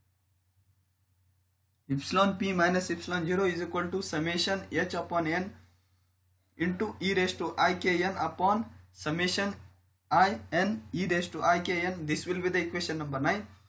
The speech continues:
In the B C C lattice, taking into account nearest neighboring, we will get A is equal to A by two into bracket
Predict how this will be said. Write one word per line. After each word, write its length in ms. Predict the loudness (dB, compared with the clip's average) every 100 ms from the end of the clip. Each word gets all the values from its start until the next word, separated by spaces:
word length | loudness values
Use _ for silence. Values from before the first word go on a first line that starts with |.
| _ _ _
In 180 | 0 2
the 80 | 2
B 160 | 2 2
C 140 | 2
C 160 | 2 2
lattice, 420 | 0 2 -2 -2
taking 460 | -2 -2 0 2
into 260 | 2 0 2
account 420 | 0 2 0 0
nearest 380 | -2 0 0 -2 -10 _ _
neighboring, 540 | -2 0 2 2 0 -6 -18 -20 _ _
we 140 | -2
will 220 | 2 0 2
get 260 | 4 4 2 -18 -20 _ _ _ _ _ _ _ _ _ _ _ _ _ _ _ _
A 60 | 0
is 300 | 0 0 -2
equal 260 | 0 0
to 220 | 0 -4 0
A 100 | 0
by 220 | 6 6
two 240 | 6 -2 -6
into 420 | -6 -6 -6 -8
bracket 480 | -4 0 0 0 -4